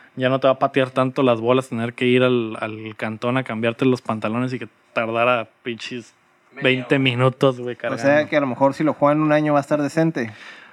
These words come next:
Speaker 1: Tal vez, o podría ser que E A le valga cabeza y diga, "Ah, ya,
Speaker 3: Ya, eso
Speaker 1: ahí
Speaker 3: ya.
Speaker 1: muere, ya no hay más
Speaker 3: Mm.
Speaker 1: parches".
Speaker 2: Vamos a sacar otro fifa.
Speaker 1: Vamos a sacar otro fifa.
Speaker 3: Ay, en septiembre,
Speaker 1: <laughs>
Speaker 3: como siempre.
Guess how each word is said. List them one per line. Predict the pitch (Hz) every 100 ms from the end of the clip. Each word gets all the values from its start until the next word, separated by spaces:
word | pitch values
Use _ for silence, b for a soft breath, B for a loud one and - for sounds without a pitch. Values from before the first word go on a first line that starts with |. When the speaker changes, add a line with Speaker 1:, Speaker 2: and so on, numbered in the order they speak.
| B -
Speaker 1:
Tal | 175
vez, | 170 220 - 180
o | 165 147
podría | 139 143 147
ser | 160 147
que | - 147 135
E | 135 139 143 143 143 139
A | 131
le |
valga | 127 127 131
cabeza | 120 120 120 135
y |
diga, | 123 123 113
"Ah, |
ya, | 120 120 117 120
Speaker 3:
Ya, | 123
eso | 120 131
Speaker 1:
ahí | 120
Speaker 3:
ya. |
Speaker 1:
muere, | 120 120 113
ya | 120 117
no | 120
hay |
más | 117 110
Speaker 3:
Mm. |
Speaker 1:
parches". | 113 117 117 -
Speaker 2:
Vamos | - -
a | 123
sacar | -
otro | - - - -
fifa. | - - - - -
Speaker 1:
Vamos | 123 123 120
a |
sacar | 120 120
otro | 123 117
fifa. | 120 117 123 -
Speaker 3:
Ay, | 135 - - -
en | 151
septiembre, | 139 127 - 147 143 131
Speaker 1:
<laughs> | 113 156
Speaker 3:
como | 180 131
siempre. | 123 151 143 131